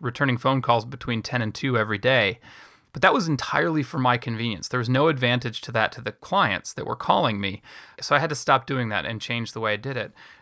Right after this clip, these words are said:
because that just wasn't good service. And I think the same is true for lots of things like this. If you just say, "Hey, go here and schedule it with me," that sounds like you're asking me to be your secretary, and it's very off-putting.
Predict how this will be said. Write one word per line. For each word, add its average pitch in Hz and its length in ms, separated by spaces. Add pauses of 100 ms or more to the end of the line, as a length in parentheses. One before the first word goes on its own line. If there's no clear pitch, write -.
because 127 240
that 123 100
just 123 200
wasn't 120 280
good 113 160
service. 120 580
And 120 360
I 127 100
think 156 180
the 143 80
same 139 260
is 123 100
true 123 180
for 120 160
lots 117 280
of 123 100
things 107 240
like 104 180
this. 151 380 (280)
If 151 220
you 160 100
just 165 280
say, 135 320
"Hey, 147 400 (200)
go 147 200
here 127 320
and 117 260
schedule 131 420
it - 80
with 117 160
me," 131 300 (240)
that - 160
sounds 233 260
like 160 300
you're 139 220
asking 135 420
me 127 120
to 123 80
be 120 120
your 113 220
secretary, 143 720
and 120 100
it's 113 120
very 113 200
off-putting. - 640